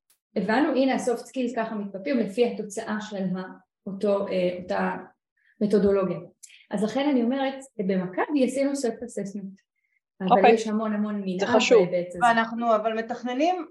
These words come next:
Speaker 3: אנחנו כן מתכננים לעשות הערכת מנהל בהמשך, אבל אני אגיד שדיברנו פה על, על שני היבטים,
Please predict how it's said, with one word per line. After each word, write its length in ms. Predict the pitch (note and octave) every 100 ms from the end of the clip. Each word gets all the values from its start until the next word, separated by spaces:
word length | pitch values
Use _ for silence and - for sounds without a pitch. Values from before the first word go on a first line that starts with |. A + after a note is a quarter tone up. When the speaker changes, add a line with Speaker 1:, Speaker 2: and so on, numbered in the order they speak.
| -
Speaker 3:
אנחנו 380 | B3 A#3+ B3+ -
כן 220 | D4 D4+
מתכננים 480 | F4 E4 B3+ A3+ G#3+
לעשות 500 | G#3 G3+ - G3+ G3+
הערכת 420 | G#3+ F#3+ - A3
מנהל 300 | A3 G3 F#3+
בהמשך, 560 | G3 F3+ F3+ A#3+ C#4 - _ _ _ _
אבל 100 | G#3+
אני 200 | G#3+ A#3
אגיד 240 | A#3 C#4
שדיברנו 640 | C4+ F4+ D#4 A#3 G#3+ C4+ D#4+ D#4
פה 260 | C#4 A3+ G3+
על, 220 | G3+ G3 - _ _ _ _ _ _ _ _ -
על 60 |
שני 220 | G#3+ C#4
היבטים, 580 | D4 C#4 C4 - G#3+ F#3